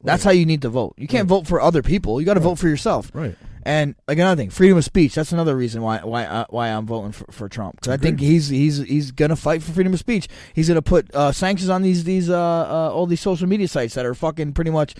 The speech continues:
Speaker 1: putting out fake news or blocking real news. You know, I think that's important.
Speaker 2: Completely, one hundred percent,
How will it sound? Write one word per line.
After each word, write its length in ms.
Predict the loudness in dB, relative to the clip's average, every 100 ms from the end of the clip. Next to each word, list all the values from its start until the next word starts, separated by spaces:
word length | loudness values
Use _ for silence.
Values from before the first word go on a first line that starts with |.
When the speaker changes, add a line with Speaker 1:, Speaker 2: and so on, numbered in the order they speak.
| -20 -18 0
Speaker 1:
putting 240 | 2 4
out 160 | 2 2
fake 220 | 2 2
news 260 | 2 2 2
or 60 |
blocking 420 | 4 4 6 2
real 240 | 4 6 4
news. 380 | 2 -4 -8 -12
You 120 | -8
know, 200 | -6 -6 -8
I 60 |
think 160 | -8 -2
that's 180 | -2 0
important. 460 | 0 0 0 -2 -16 -6 -6 -2
Speaker 2:
Completely, 640 | -2 -2 0 2 2 0 -6 _ _ _
one 180 | -2 0
hundred 220 | 2 0 -2
percent, 300 | -2 -2 -4